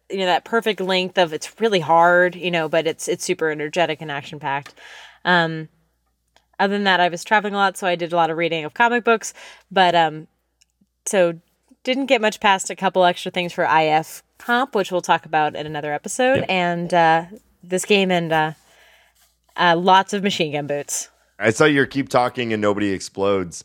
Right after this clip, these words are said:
Speaker 3: has been, uh, getting a lot of press lately. You were talking about that from Bit Bash as well, right?
Speaker 1: I did, and I was trying to, uh, I, I threw it into the chat, but ha-, no one's responded yet, that I'd like to do a, um,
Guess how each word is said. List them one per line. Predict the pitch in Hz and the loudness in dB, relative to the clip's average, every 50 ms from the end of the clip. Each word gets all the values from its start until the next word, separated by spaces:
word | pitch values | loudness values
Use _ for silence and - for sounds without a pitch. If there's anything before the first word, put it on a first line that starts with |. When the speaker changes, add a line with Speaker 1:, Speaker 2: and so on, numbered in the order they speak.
| _ _ _ - _ _ _ | _ _ _ -20 _ _ _
Speaker 3:
has | - 101 104 95 82 | -2 0 0 0 2
been, | 78 101 98 95 92 | 2 2 2 4 4
uh, | 92 92 92 90 87 87 87 | 4 4 4 4 4 2 0
getting | 82 85 98 95 92 | -2 -4 -4 -2 -2
a | 92 | 0
lot | 92 90 87 | 0 0 0
of | 87 - | -2 -4
press | - 101 98 92 - - | -2 -2 -2 -2 -2 -4
lately. | 90 87 87 85 87 87 87 | -4 -4 -2 -2 -4 -6 -4
You | 95 107 | -2 0
were | 110 107 | 0 2
talking | - 110 101 95 90 92 | 2 2 0 2 0 -2
about | 90 87 87 87 80 | 0 2 2 2 2
that | 92 90 87 | 0 -2 -2
from | - 92 92 87 | -2 -4 -4 -2
Bit | 80 92 85 - | -2 -4 -4 -4
Bash | - 87 87 85 - - | -6 -6 -6 -6 -8 -10
as | 85 82 | -8 -2
well, | 95 98 90 85 | 0 0 0 0
right? | 85 85 87 92 185 | 0 -2 0 0 0
Speaker 1:
I | 190 190 196 | 0 0 -2
did, | 160 165 196 196 196 196 | -2 0 2 2 4 4
and | 185 175 | 4 4
I | 180 175 | 4 4
was | 185 185 | 4 2
trying | - - 226 220 220 220 208 | 0 0 2 2 2 0 -2
to, | - - - 226 214 202 196 | -6 -4 -2 0 0 2 4
uh, | 190 185 180 170 175 - _ - - _ _ - | 4 6 6 4 2 -2 _ -20 -20 _ _ -4
I, | - 190 185 175 | 0 2 2 2
I | 196 | 0
threw | 180 - 247 269 311 | -2 -2 -2 0 0
it | 311 269 | 2 0
into | 254 233 247 | 0 -2 -4
the | 208 208 | -8 -8
chat, | - - 214 202 185 180 | -2 0 2 2 2 0
but | 190 | -2
ha-, | 175 180 175 - | 0 -2 -2 -2
no | 180 190 | -2 -6
one's | 196 190 - | -6 -6 -6
responded | 175 - - 202 190 185 185 170 175 | -10 -8 -4 -2 -2 -2 -2 0 0
yet, | 165 160 151 113 | 0 0 0 0
that | - 175 | 2 2
I'd | 180 180 180 | 2 2 4
like | 185 185 190 | 2 0 0
to | - 196 | -4 -8
do | 175 170 180 175 170 170 170 156 | -6 -2 -2 0 2 2 2 2
a, | 135 165 165 160 160 160 | 2 2 0 0 0 0
um, | 135 143 156 151 147 147 143 143 | 0 2 2 0 0 -2 -6 -14